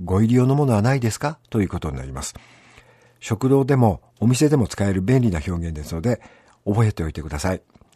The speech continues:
それでは後に続けて言ってみてください。Please repeat after me. Would you like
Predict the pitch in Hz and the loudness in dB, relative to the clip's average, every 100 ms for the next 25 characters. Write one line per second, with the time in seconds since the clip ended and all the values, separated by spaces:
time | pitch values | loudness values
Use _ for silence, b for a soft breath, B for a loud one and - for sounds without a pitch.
0 | b b b b b - 151 170 180 113 | b b b b b -6 0 4 6 6
1 | - 117 104 85 80 69 78 78 - 76 | 2 -2 -2 -2 -6 -10 -10 -10 -10 -12
2 | 71 65 - 62 - _ _ _ _ 110 | -12 -12 -10 -10 -12 _ _ _ _ -4
3 | 131 135 113 - 92 82 71 71 65 - | -2 -2 -4 -4 -6 -4 -6 -8 -12 -14
4 | _ _ _ _ b b b b b b | _ _ _ _ b b b b b b
5 | b b 104 98 131 143 131 127 123 | b b 2 4 6 6 6 4 -2